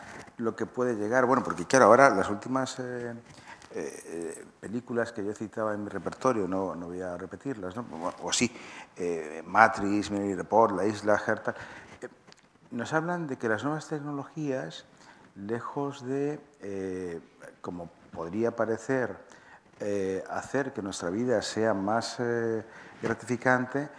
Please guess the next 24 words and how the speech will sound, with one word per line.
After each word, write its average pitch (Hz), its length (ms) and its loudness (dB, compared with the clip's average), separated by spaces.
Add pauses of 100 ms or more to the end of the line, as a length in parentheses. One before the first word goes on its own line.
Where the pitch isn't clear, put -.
(380)
pueden 131 540 2
convertirse 95 680 -4
en 104 100 -2
una 95 100 0
auténtica 104 420 0
pesadilla, 107 600 -4
¿no? 160 280 -4 (140)
Por 87 140 -6
mil, 98 200 0
mil 95 300 -2
motivos. 90 580 -8
Eh, 80 180 -8 (360)
bueno, 107 240 0
o 71 520 -4
Blade 98 180 0
Runner, 117 400 4
o 92 40 -4
sea, 92 220 -2 (1160)
los, 95 240 -4 (200)
los 92 220 -10
robots, 110 480 0
eh, 107 120 2
pueden, 120 480 0
eh, 90 280 -4